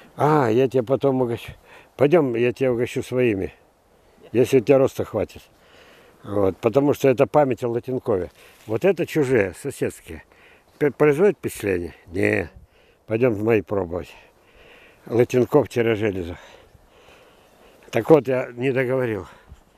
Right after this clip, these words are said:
С тех пор, как мы отказались по пятьдесят тысяч сотку покупать, они продать не смогли, и выросли вот эти березы, смотри.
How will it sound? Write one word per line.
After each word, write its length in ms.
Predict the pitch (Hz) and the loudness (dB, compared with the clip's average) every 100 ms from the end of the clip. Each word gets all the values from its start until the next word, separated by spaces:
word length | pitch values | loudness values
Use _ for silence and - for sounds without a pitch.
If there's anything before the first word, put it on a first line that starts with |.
| _ _ _ _ - | _ _ _ _ -10
С 40 | |
тех 140 | 135 - | -8 -4
пор, 160 | 143 | -4
как 180 | 123 127 | -4 -6
мы 140 | 117 135 | -4 -4
отказались 500 | - 131 127 117 101 | -4 -2 0 0 -2
по 160 | 117 | -8
пятьдесят 300 | 110 - 120 | -8 -6 -4
тысяч 180 | 123 110 | -6 -4
сотку 300 | 165 - 90 | -4 -6 -10
покупать, 560 | - 90 92 95 - - _ _ - _ _ - _ _ - | -10 -10 -10 -8 -12 -16 _ _ -20 _ _ -20 _ _ -10
они 200 | 104 120 | -8 -4
продать 380 | 120 113 120 120 | -4 -2 -4 -4
не 60 | |
смогли, 420 | 110 123 123 175 165 - - - - | -4 -2 -2 -4 -6 -14 -20 -20 -12
и 60 | |
выросли 340 | 104 135 120 117 | -4 -4 -4 -6
вот 100 | 107 | -6
эти 140 | 110 | -8
березы, 400 | 101 107 101 87 | -4 -2 -2 -4
смотри. 320 | 85 104 92 | -10 -12 -12